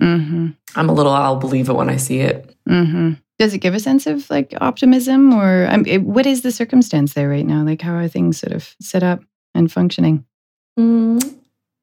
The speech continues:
Speaker 2: I'm never optimistic, so, uh, I don't know how
Speaker 1: <laughs>
Speaker 2: regular people feel.
Speaker 1: Is this why we're friends? Is this why we're friends? <laughs> I mean, <laughs> it's just, I have, like, just as a bizarre aside, but I have, like, friends who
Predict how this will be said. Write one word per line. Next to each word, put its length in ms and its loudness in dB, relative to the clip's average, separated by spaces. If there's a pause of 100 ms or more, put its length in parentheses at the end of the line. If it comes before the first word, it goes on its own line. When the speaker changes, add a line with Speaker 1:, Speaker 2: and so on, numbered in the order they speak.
(520)
Speaker 2:
I'm 260 2
never 260 2
optimistic, 800 -2
so, 720 2
uh, 280 0
I 200 0
don't 300 2
know 240 2
how 260 -2
Speaker 1:
<laughs> 340 -2
Speaker 2:
regular 420 -2
people 400 0
feel. 80 2
Speaker 1:
Is 60 0
this 180 2
why 240 2
we're 180 4
friends? 520 2 (340)
Is 100 4
this 200 2
why 160 2
we're 160 0
friends? 400 4 (120)
<laughs> 100 -14
I 160 2
mean, 880 -4
<laughs> 20 -10 (800)
it's 200 -2
just, 300 0 (280)
I 80 2
have, 160 2
like, 300 0 (420)
just 260 0
as 140 4
a 280 2
bizarre 340 2
aside, 420 0
but 120 0
I 60 4
have, 200 2
like, 220 0
friends 500 2
who 380 2